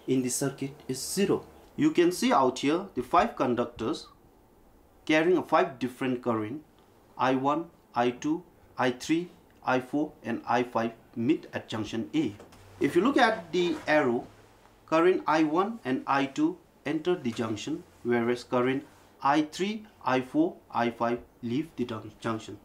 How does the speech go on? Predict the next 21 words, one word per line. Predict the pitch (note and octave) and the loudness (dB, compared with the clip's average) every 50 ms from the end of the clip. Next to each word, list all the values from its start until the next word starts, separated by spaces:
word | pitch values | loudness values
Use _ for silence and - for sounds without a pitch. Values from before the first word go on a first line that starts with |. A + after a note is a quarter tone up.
| - - - | -20 -10 -8
According | - D#3 - G#3 A3 B3 C#4 D4 D4 C#4+ | -6 -2 4 4 6 6 6 6 4 4
to | - A3 | 2 -2
the | F#3 F#3+ F#3+ F#3 F#3 F3+ F3+ - - - _ _ _ _ _ _ _ _ _ _ _ _ _ _ _ _ _ _ _ _ | 0 4 4 6 4 4 2 -6 -18 -20 _ _ _ _ _ _ _ _ _ _ _ _ _ _ _ _ _ _ _ _
sign | - - F3 D#3+ E3+ F3+ | -2 0 2 4 4 2
convention, | E3+ D3 C3 B2+ A#2+ C3 D3 D#3+ D#3+ - C3 A2+ G#2 G#2 - _ _ _ _ - - - - - - - | 2 2 2 2 4 2 2 2 0 -2 -4 -6 -6 -8 -14 _ _ _ _ -20 -20 -20 -20 -20 -8 -8
the | F#3 F3+ | -8 -8
current | - - G#3+ A3+ B3+ C#4+ C4+ F3+ B2+ A2+ A2 - - _ _ _ _ _ _ _ _ _ _ _ _ - _ _ _ _ - - _ - _ _ _ _ _ _ _ | -2 2 4 4 6 6 4 4 2 0 -6 -10 -20 _ _ _ _ _ _ _ _ _ _ _ _ -20 _ _ _ _ -20 -20 _ -20 _ _ _ _ _ _ _
which | - D#3 D3+ - - | -6 -6 -6 -2 0
enters | F3+ G3+ G#3+ G#3+ B3 B3+ B3 G#3 | 2 2 2 2 2 2 2 0
the | F3+ F3 E3+ B2 - - - - - - _ - - - - - - - - _ | 0 -2 -2 -2 -4 -14 -20 -20 -20 -20 _ -20 -20 -20 -20 -20 -20 -20 -20 _
junction | - B2 C3 C3+ C3 C3 B2+ - C3+ C3+ D#3 D#3 - _ _ _ _ - - _ _ _ _ _ | -2 0 2 4 4 2 0 -2 -4 -4 -4 -8 -16 _ _ _ _ -20 -20 _ _ _ _ _
is | - C3+ C#3 - - - | -4 -4 -4 -4 -8 -4
always | C#3+ D3+ D3+ D#3+ E3 D#3+ - - | -2 -2 0 0 -2 -4 -4 -8
taken | - - B2 - - C3+ C#3 C#3 - - | -4 -4 -2 0 0 -2 -2 -4 -6 -4
as | A2 C3+ F3+ F3 - - - - - - - | -4 -4 -4 -4 -8 -16 -20 -20 -20 -12 -6
positive, | A2+ A2 G#2+ G#2 A2 - - G2+ - - - - - - - - | -4 -4 -4 -4 -8 -10 -10 -12 -12 -14 -20 -20 -20 -20 -12 -4
and | A#2+ B2 B2 - | 0 0 0 2
current | - E3 E3+ F#3 G3 F#3+ F#3+ - - - - - - | 2 2 4 4 4 2 0 -10 -18 -20 -20 -12 -8
leaving | B2+ B2 C#3+ F3 G#3 G#3+ B3 A#3+ A#3+ A#3+ | -2 2 2 2 4 4 4 4 4 4
the | F3 - | 2 0
junction | - B2 A#2+ B2 B2 - C3+ C3+ | -2 0 0 0 0 -2 -6 -10